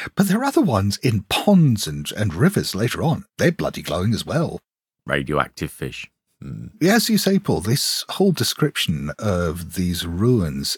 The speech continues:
Speaker 1: is very, very evocative. And it really does sort of leap out as a scenario scene.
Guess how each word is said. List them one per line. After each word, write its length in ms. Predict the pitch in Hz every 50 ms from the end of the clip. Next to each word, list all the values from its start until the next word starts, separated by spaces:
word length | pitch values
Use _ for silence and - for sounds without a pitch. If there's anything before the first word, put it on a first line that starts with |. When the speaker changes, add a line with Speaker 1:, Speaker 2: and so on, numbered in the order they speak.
| - -
Speaker 1:
is 760 | 110 95 92 101 101 98 95 95 90 - - - - - - -
very, 560 | 64 62 67 76 82 85 - 151 170 123 87
very 240 | 87 - 98 101 85
evocative. 680 | - 82 - - - - - - - - - - - - - - - - - - -
And 140 | 156 160 170
it 100 | 170 147
really 280 | 135 165 214 220 247 165
does 360 | 143 147 143 117 - - - - _ _ _ _ -
sort 280 | - - - 175 -
of 100 | - 95
leap 360 | 101 113 131 175 175 - - 135
out 300 | 131 131 123 113 - -
as 180 | 87 73 - 87
a 60 | 82
scenario 360 | - - 123 120 127 127 92
scene. 200 | 82 - 87 87